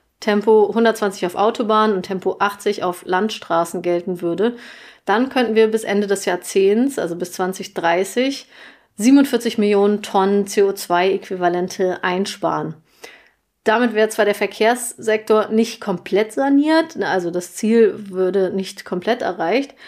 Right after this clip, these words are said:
aber immerhin würde die Lücke, die dort aktuell klafft, äh, also in der Erreichung der Klimaschutzziele, zu einem Sechstel geschlossen werden. Und das ist ja eigentlich für Volker Wissing, der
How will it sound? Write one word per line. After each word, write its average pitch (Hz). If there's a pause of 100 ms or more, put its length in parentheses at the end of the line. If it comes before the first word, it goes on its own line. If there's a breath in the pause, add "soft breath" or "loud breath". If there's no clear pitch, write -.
(300 loud breath)
aber 240
immerhin 247
würde 220
die 190
Lücke, 233
die 185
dort 185
aktuell 185
klafft, -
äh, 175
also 170
in 175
der 180
Erreichung 175
der 185
Klimaschutzziele, 196 (300 loud breath)
zu -
einem 208
Sechstel 196
geschlossen 156
werden. 165 (120)
Und 175
das 180
ist -
ja 220
eigentlich 190
für 190
Volker 190
Wissing, 208
der 180